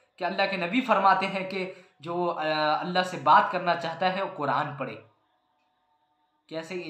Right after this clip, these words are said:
कितने ऐसे इंसान होंगे जो कई महीनों से कुरान नहीं खोले होंगे। नाज़रीन इकराम, ये हाल है, क्या बताया जाए। तो नाज़रीन इकराम, ये बाप और बेटे का वीडियो बहुत ज़्यादा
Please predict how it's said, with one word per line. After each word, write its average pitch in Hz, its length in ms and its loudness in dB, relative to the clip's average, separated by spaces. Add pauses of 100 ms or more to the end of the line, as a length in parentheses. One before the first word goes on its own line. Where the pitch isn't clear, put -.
(400)
कितने 226 320 -6
ऐसे 180 260 -4
इंसान 170 400 -2
होंगे 185 320 -4 (1000)
जो 180 100 -12 (140)
कई 214 180 -2 (100)
महीनों 214 400 0
से - 140 -4
कुरान 175 400 0
नहीं 151 280 -8
खोले 127 260 -10
होंगे। 117 320 -16 (1500)
नाज़रीन 139 360 -14
इकराम, 151 300 -8
ये 160 160 -6
हाल 117 280 -4
है, - 240 -16 (580)
क्या 202 120 -8
बताया 123 440 -8
जाए। 113 280 -10 (800)
तो 170 80 -10
नाज़रीन 180 400 -4
इकराम, 202 360 -2
ये 180 280 -2 (100)
बाप 151 340 6
और 151 160 4
बेटे 160 300 -2
का 180 140 2
वीडियो 185 400 -2
बहुत 156 300 -6
ज़्यादा 170 240 4